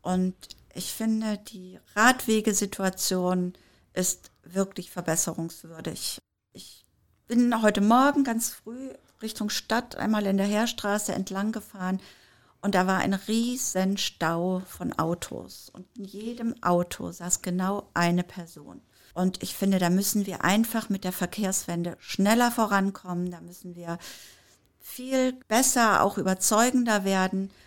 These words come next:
dass die Leute aufs Rad umsteigen und dafür müssen die Radwege einfach auch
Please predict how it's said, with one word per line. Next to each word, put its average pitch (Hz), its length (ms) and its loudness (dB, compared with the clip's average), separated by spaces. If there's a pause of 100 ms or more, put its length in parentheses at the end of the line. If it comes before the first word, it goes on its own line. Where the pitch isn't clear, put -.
(220)
dass 196 140 -4
die 190 100 0
Leute 202 460 2
aufs - 260 -8
Rad 214 220 4
umsteigen 185 560 -2
und - 160 -4
dafür 180 260 0
müssen 175 240 -4
die 165 60 -18
Radwege 165 500 -6
einfach 160 320 -8
auch - 240 -12